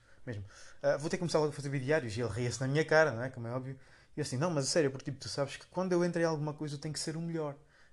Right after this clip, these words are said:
E é verdade, eu sou muito competitivo nisso. Ahm, mas felizmente já percebi que não posso ser assim <laughs> aqui porque não, não há forma de acelerar muito mais o processo, não é? Ah, epá, ele tanto me chateou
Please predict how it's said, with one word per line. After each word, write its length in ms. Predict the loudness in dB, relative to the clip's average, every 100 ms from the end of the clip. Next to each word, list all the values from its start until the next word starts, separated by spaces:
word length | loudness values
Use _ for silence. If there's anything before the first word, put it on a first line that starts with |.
| -6
E 60 |
é 40 | -6
verdade, 280 | -2 -2 -4
eu 60 |
sou 140 | -6 -6
muito 200 | -6 -8
competitivo 480 | -10 -10 -12 -12
nisso. 260 | -10 -12 -14 -20 -20 -20 -20 -20 _ -20 -10
Ahm, 540 | -4 -4 -4 -4 -6 -8 -14 _ -10
mas 160 | -8
felizmente 400 | -4 -6 -4 -4
já 60 | -4
percebi 300 | -6 -10 -12
que 300 | -8 -10 -10 -14 -12
não 140 | -10
posso 220 | -8 -8 -6
ser 140 | -6
assim 320 | -6 -8 -10 -10 -20 -20
<laughs> 240 | -20 -12
aqui 260 | -10 -6 -6
porque 340 | -6 -12 -8
não, 320 | -8 -6 -8
não 220 | -8 -8 -6
há 60 |
forma 300 | -4 -6 -4
de 80 | -6
acelerar 380 | -6 -6 -4 -4
muito 260 | -4 -6
mais 140 | -8 -8
o 60 |
processo, 400 | -10 -10 -12 -12 -14
não 80 | -16
é? 40 | -16 -18 -18 -18 -20 -6
Ah, 800 | -2 0 0 -2 -2 -2 -2 -4 -8 _ -20 -20 -6
epá, 360 | -4 2 2 2
ele 140 | -2
tanto 180 | 2 2
me 80 | 4
chateou 800 | 0 -2 2 4 4 2 0 -6